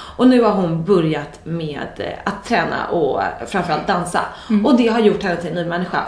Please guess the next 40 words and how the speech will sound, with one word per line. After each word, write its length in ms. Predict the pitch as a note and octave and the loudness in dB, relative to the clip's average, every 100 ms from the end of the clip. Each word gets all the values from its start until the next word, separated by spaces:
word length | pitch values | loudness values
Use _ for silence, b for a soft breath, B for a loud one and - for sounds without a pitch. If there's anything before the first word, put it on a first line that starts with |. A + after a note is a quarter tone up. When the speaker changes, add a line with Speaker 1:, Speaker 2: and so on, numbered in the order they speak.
| - | -2
Speaker 1:
För 180 | B3+ | 2
Speaker 2:
Är 40 | G#3+ | 4
det 100 | G#3 | 2
Speaker 1:
att 140 | G#3+ A3 | 0 2
hon 80 | A3 F#3+ F3+ | 4 4 0
Speaker 2:
sant? 60 | B B B B - | B B B B -6
Speaker 1:
får 580 | - A#3+ G3+ F#3 F#3 - | 2 4 4 4 0 -4
släppa 640 | - B3+ G#3 - G#3 F#3 | -4 -2 -2 -2 0 0
sin 420 | - - G3 F3 - C#3+ | -2 -2 -2 -2 -6 -10
sjuka 640 | - B3 - - - F#3+ | 0 0 0 -6 0 2
hjärna, 360 | B3 G#3+ A3 B3+ - - | 2 2 4 2 2 -6
eh, 440 | - G3 E3+ D#3+ D#3 - - | -2 0 0 -2 -4 -8 0
och 200 | A3 G#3+ | 4 6
liksom, 240 | G#3 G3+ G#3 | 4 2 0
Speaker 2:
Hon 80 | G#3 | 4
Speaker 1:
eller 100 | A#3 | 4
Speaker 2:
får 80 | C4+ | 6
bara 160 | D4+ D#4 | 6 6
Speaker 1:
sin 80 | B3 | 6
hjärna. 340 | A3 G#3+ F#3 | 6 4 2
Speaker 2:
vara, 100 | C4 | 4
Speaker 1:
Hon 80 | D4 | 2
får 80 | C4+ | 4
bara 140 | D4 | 2
Speaker 2:
liksom. 80 | C4 | 4
Speaker 1:
vara 180 | B3+ - B B - | 2 0 B B 0
och 80 | C#4+ | 4
göra 300 | D4 C#4 B3 | 6 6 4
någonting 540 | B3+ B3 A3+ G#3+ G3+ B B | 4 4 4 4 2 B B
som 260 | - B3 G#3+ | -2 0 2
själen 500 | A3+ F#3+ D#3+ A3 E4+ | 2 2 2 2 4
vill. 340 | G4+ - - - | 4 0 -10 -2
Speaker 2:
Ja. 360 | B3 A3 G3+ G#3+ - | 2 2 2 -4 -4
Speaker 1:
Och 100 | B3 | 0
som 180 | C4+ A#3+ | 2 2
får 120 | A3 | 2
henne 220 | G3+ G3+ G#3+ | 0 2 2
att 60 | |
må 140 | A#3+ C4 | 4 4
bra. 260 | D4+ - | 4 2